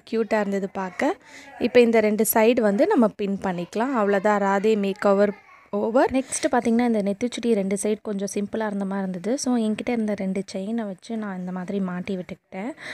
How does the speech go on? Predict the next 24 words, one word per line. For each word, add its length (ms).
So, 360
இது 540
பண்ண 240
உடனே 260
இன்னும் 240
கொஞ்சம் 340
ஒரு 180
கிராண்ட் 400
லுக் 240
இருந்துச்சு. 380
அவ்வளோதான் 520
ஃப்ரெண்ட்ஸ், 340
மே-, 240
ராதே 360
மேக்கப் 420
வந்து 400
ஓவர். 340
இந்த 260
ஓவரால் 480
லுக் 260
உங்களுக்கு 420
பிடிச்சிருந்துச்சுன்னா 800
நம்ம 220
சேனலை 420